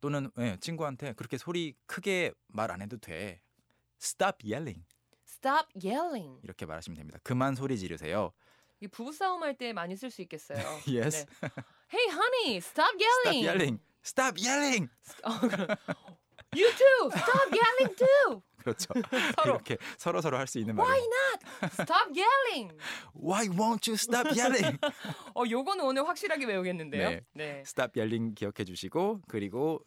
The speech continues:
Speaker 1: 누군가가 또 그 자신에게 소리를 지르듯이 말을 하면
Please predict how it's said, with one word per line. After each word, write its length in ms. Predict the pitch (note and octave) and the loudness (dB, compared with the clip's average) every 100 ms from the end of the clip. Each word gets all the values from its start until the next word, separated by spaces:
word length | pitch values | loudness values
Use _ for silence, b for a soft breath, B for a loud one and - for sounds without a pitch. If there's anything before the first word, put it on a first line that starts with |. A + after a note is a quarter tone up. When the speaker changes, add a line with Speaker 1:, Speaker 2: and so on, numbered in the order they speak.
| _ | _
Speaker 1:
누군가가 520 | G#2 G#2 C3+ A2+ G#2 | -8 -4 -2 -2 -4
또 480 | - C3 D3 A2 C#2+ _ _ _ _ | -4 -2 0 -2 -6 _ _ _ _
그 320 | F2 E2 D#2+ E2+ | -16 -14 -16 -18
자신에게 680 | - F#2 C3+ B2+ F2 F2 F2+ | -14 -8 -4 -4 -4 -6 -6
소리를 480 | F2 D#3+ E3+ D#3+ D#3 | -6 -4 -2 -2 -4
지르듯이 500 | - G#2+ A2 A2 G#2 | -4 -6 -4 -4 -6
말을 240 | E2+ E2+ F#2+ | -6 -6 -8
하면 440 | G2+ E2 G2+ F2 | -6 -4 -4 -6